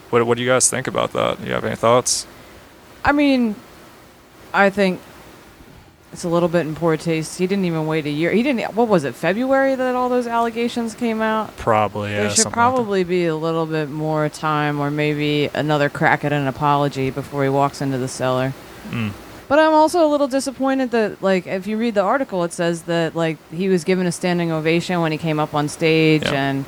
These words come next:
Speaker 2: there were some people that maybe complained to the club that they should have been given a heads up before he got there, but for the most part, the reception was positive, which I think just shows that there's, like, a little bit of a failure of the Me Too movement at this point. Like,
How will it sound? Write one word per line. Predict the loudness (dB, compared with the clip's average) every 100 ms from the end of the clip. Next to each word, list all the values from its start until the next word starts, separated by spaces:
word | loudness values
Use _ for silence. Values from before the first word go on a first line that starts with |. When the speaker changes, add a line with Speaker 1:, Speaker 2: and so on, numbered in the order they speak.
| -10 -20 -20 -20 -2
Speaker 2:
there | 2
were | 4 4
some | 2 2
people | 0 2 2
that | 2 0
maybe | 0 0
complained | -2 -4 -2 0
to | 2
the | 0
club | 2 4 4 2
that | 0
they | 2 0 -6 -12
should | -2 0
have |
been | 0 0
given | 0 0
a |
heads | 0 0
up | 0 0
before | -2 -2
he | 0
got | 2 0 2
there, | 2 2
but | 2 2 0
for | -2 0
the | 2
most | 2 0 0
part, | -2
the | 0
reception | -4 -2 -4 -2 -2 -2
was | -2 -4
positive, | -6 0 2 2 0 -2 -4 -8 -20 -20 -20 -8
which | -2 2
I | 2
think | 2 -2
just | -2 -4 -2
shows | 2 4 4
that | 0
there's, | -2 -2
like, | 0 -2
a | 0 -2
little | -2 -2
bit | -2 -2
of | -2
a |
failure | -2 0 2 2 2
of | 2
the |
Me | 0 -2
Too | -2 0
movement | 0 -2 0 -2 -2
at | -6 -4
this | -4 -4
point. | -2 0 0 0
Like, | 0 0